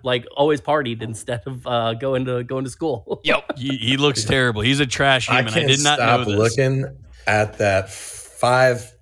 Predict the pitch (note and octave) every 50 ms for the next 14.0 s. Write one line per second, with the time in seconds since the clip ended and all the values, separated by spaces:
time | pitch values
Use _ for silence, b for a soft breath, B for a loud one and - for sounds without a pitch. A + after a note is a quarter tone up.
0 | _ - - B2+ B2+ B2+ B2+ B2+ B2+ A#2+ A#2 C3 C3 C3 C3+ C3 C3 A#2+ B2 B2+
1 | B2+ B2+ - B2+ C3+ C#3+ C#3 B2+ A#2 G#2 G2+ F#2+ F#2 F2+ G#2+ A2+ B2+ C3 A2+ F#2+
2 | F#2 - - - F#2+ F#2 F2+ F2+ F2 F#2+ G#2 F#3+ G#3 G3+ - F#3+ G#3 A#3 A#3 G#3+
3 | - - A2+ A2 G#2+ D#3+ E3+ G3+ A3 G3 A#2+ G#2 G#2 G#2 - G#2 D3 D3 D#3 E3
4 | F#3 F3+ C#3 A#2+ C3 C#3 C#3+ G3 - C#3+ C#3 C#3 C#3 A2+ A2 G#2+ G#2+ A2+ B2 B2+
5 | A#2+ A2 G2 F2+ F2+ F2+ F2 F#2 F2+ G2 - A2 A2+ A2+ G#2 F#2+ - - - -
6 | - A2+ A#2 - G3+ A3 A#3+ F#3+ - C4 D4 D4 - D4 C4+ G3 D3+ A#2 F3 D#3+
7 | D#3+ F3+ E3+ C#3+ B2 A2+ G#2+ G#2 G#2+ A#2+ C#3+ D#3+ - - _ _ _ _ _ _
8 | _ _ _ _ b b b b b b b - _ - A#2+ C#3+ C3+ B2+ A#2 A#2
9 | B2+ A#2+ G#2 B2+ A2 - D3 D3+ D3 D#3+ C#3+ A2+ G#2+ C3 C#3 C#3+ C#3+ C#3 C#3 C3
10 | A#2+ A2 A2 A2 - C3+ C3 B2+ B2 A#2 A2+ A2 A2 G2+ G2+ F2 - - - -
11 | G2+ G2 F2+ - E2+ E2+ F2 G2 G#2+ B B B B B B B B B B B
12 | B - - A3+ A#3 B3+ B3 G#3+ G3 F#3 D#3 D#3 C3+ D#3+ D#3+ D3+ C#3 - D3+ C3
13 | B2+ A#2 B2 B2+ C3 B2+ B2+ B2+ B2+ B2 - - F3 F3 E3 - - D#3 C#3 A#2+